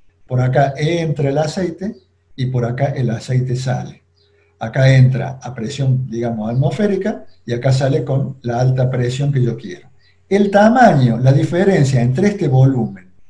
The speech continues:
y este otro volumen, lo da el plato. El plato, si se pone más recto, si se pone absolutamente recto, el volumen es el mismo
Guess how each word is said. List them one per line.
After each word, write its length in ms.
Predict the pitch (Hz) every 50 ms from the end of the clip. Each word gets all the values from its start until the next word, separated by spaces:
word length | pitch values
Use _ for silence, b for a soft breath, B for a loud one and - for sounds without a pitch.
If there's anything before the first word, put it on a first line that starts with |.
| - - -
y 160 | 139 139 165
este 240 | 180 180 180 175 175
otro 220 | 185 175 175 170
volumen, 480 | 160 160 160 160 160 175 196 214 208 - - _ -
lo 140 | 123 127 127
da 100 | 127 127
el 120 | 127 131
plato. 340 | 131 120 107 - - - - - - - - - - - - - - - - - - - - - - - - - _ - - _ -
El 180 | 170 175 180 180
plato, 360 | 208 185 156 131 - 127 123
si 120 | - 131
se 160 | - - -
pone 260 | - 170 165 151 147 165
más 240 | 190 208 214 208
recto, 640 | 214 233 220 214 - - 214 226 247 - - - _ _ _ _ _ _ _ _
si 140 | - 123
se 120 | 123 123 -
pone 260 | - 175 190 165 139 143
absolutamente 720 | 147 131 131 139 170 180 190 185 180 165 180 180 175 175
recto, 420 | 175 190 185 175 180 - 180 180 -
el 140 | 139 123
volumen 420 | 120 131 135 151 175 175 156 151 147
es 140 | 143 - 151
el 160 | 143 143 147
mismo 580 | 175 196 202 185 180 160 160 202 269 - -